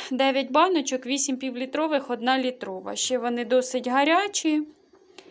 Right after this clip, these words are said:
Що я вам скажу, смачні, десь одну баночку залишили поїсти, бо в мене не було в що вже закривати. Кришечки закінчились, були всього сім, знайшла я ось таких три закрутних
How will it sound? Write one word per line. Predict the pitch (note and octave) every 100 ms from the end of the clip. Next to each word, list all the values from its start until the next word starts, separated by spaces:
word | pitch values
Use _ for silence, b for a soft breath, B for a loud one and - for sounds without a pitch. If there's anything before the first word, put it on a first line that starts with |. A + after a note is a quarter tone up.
| B B B B B
Що | - C#4+
я | B3+
вам | B3 A#3
скажу, | - G#3+ A3
смачні, | - D4 D#4 D#4+ F4 F#4
десь | C#4+ C4
одну | C4 B3 B3+
баночку | A#3+ A#3 A3+ - - A3
залишили | A#3 A#3 A3 - A3 A3 G#3+ G#3 G#3
поїсти, | A#3+ C4 F4+ - C#4
бо | B3
в | A3
мене | C4 C4+
не | A#3
було | A3 A#3 B3
в | B3+
що | - A3+
вже | A3 A3+
закривати. | A3 A3 A3+ A3 G3+ F#3+ -
Кришечки | C4 C4 A#3+ A#3+ - A#3
закінчились, | A3+ A3+ C4 C4+ E4+ E4+ C#4+
були | C4 C#4 C#4
всього | C4+ C4+ B3+ B3+
сім, | B3+ - B3 A3+
знайшла | A3 A3 - A3+ A3+
я | G#3+ G3
ось | A3 -
таких | A#3+ A#3+ E4 F4 -
три | D#4 D4+
закрутних | C4+ C#4+ C#4 C#4+ C#4 C#4 C4 B3+ C4